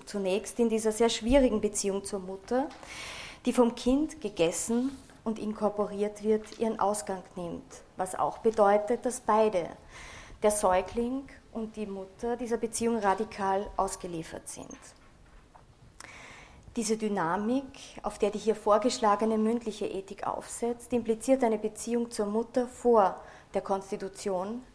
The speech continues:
des Ichs, denn der Mund als Spalte,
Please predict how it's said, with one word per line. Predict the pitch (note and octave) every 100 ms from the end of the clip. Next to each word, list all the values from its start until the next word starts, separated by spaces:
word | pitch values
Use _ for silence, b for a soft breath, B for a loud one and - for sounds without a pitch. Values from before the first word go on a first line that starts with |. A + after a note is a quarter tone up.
| -
des | F3+ -
Ichs, | - A#3 - - - B B B B B B
denn | A#3
der | A#3+ A3
Mund | C4 C#4
als | - A3+ -
Spalte, | - A3+ A3+ A3 F#3 E3